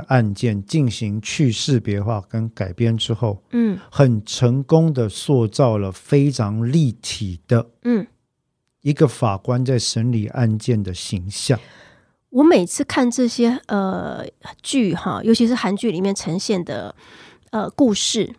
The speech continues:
Speaker 2: 当我得知它来自于真实案件的时候，我每次都有种感觉，真的就是有时候太离奇到你觉得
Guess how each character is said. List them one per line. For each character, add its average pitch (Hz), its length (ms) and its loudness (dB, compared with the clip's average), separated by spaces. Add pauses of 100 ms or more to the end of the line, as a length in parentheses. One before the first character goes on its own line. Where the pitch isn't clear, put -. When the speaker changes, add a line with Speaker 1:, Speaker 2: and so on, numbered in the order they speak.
(720)
Speaker 2:
当 339 160 4
我 208 120 6
得 190 180 0
知 247 120 0
它 247 140 2
来 202 160 0
自 208 160 -4
于 185 60 0
真 233 200 0
实 220 180 -2
案 220 160 2
件 202 160 0
的 190 40 0
时 185 100 -2
候， 190 80 2
我 165 160 -2 (100)
每 185 120 -2
次 240 140 -8
都 247 100 4
有 208 80 2
种 196 140 2
感 - 200 -6
觉， 165 180 -6
真 285 280 4
的 254 100 8
就 214 180 4
是 214 220 -2
有 214 140 2
时 214 80 2
候 330 60 6
太 320 320 4
离 208 260 4
奇 - 320 -2
到 247 240 6
你 180 180 2
觉 190 200 -2
得 196 180 -2